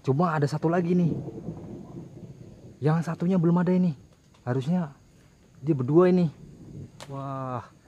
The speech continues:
mana ini dia? Anjrit. Mana dia? Mau main petak umpet dengan saya ini. Wah,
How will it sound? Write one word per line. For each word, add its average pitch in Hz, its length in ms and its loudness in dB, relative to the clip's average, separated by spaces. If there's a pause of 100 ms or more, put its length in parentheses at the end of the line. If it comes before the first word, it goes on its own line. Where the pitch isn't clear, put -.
(520)
mana 185 160 2
ini 139 160 4
dia? 107 160 0 (1400)
Anjrit. 127 480 -6 (2500)
Mana 170 400 -2
dia? 107 160 -2 (3500)
Mau 135 160 2
main 170 240 6
petak 170 240 0
umpet 226 160 4
dengan 135 240 4
saya 120 240 4
ini. 104 160 -2 (800)
Wah, 123 560 -4